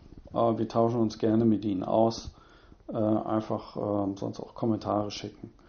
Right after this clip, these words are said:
Ja, uns interessiert das einfach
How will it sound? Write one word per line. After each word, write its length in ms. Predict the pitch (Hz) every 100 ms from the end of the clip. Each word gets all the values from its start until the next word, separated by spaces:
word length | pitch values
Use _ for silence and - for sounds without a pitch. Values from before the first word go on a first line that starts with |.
| - - - _ -
Ja, 140 | - - - - - _ -
uns 200 | 139 -
interessiert 520 | - - - 113 110
das 160 | 110 -
einfach 520 | 101 101 104 -